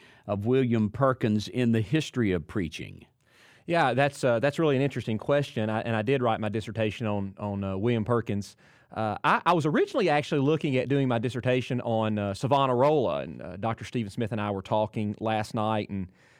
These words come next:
Speaker 2: he kinda gave me a hard time about that, and the joke that I made was, well, the reason that I decided on William Perkins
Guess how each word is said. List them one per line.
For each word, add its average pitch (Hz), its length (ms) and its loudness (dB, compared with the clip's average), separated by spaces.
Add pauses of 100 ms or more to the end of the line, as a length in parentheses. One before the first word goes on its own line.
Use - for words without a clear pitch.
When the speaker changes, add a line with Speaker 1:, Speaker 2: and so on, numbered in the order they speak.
(220)
Speaker 2:
he 113 120 -4
kinda 104 220 -2
gave 104 160 0
me 104 80 0
a 95 40 -2
hard 104 200 -2
time 117 160 0
about 104 260 0
that, 104 160 -2
and - 80 -6
the 98 60 -6
joke 117 300 2
that 104 100 -2
I 101 80 -2
made 101 280 0
was, 101 300 -2
well, 104 100 -4
the 101 80 -2
reason 107 300 0
that 101 120 -2
I 101 120 -2
decided 101 560 -4
on 101 160 -4
William 101 220 -2
Perkins 123 440 -2